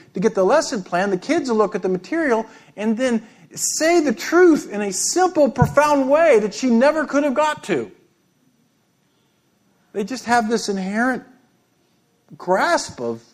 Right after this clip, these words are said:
of spiritual things at this point. It's so beautiful. Uh, a few weeks ago, the kids, uh, came down a little late, and we were,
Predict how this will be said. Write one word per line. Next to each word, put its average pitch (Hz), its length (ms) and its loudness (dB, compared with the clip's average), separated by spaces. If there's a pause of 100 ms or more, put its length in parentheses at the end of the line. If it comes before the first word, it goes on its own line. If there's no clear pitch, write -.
of 143 140 -16
spiritual 175 520 -2
things 302 380 -6
at 151 120 -8
this 127 180 -12
point. 107 320 -16 (1600)
It's 185 200 -8
so 226 100 -2
beautiful. 254 640 -6 (960)
Uh, 160 380 -12
a 175 80 2
few 247 180 -2
weeks 220 300 0
ago, 190 180 2
the 170 240 -2
kids, 190 460 -4
uh, 147 240 -10
came 196 240 -6
down 175 180 2
a 170 40 -2
little 165 180 -2
late, 190 500 -2 (640)
and 170 140 -6
we 202 120 2
were, 165 300 2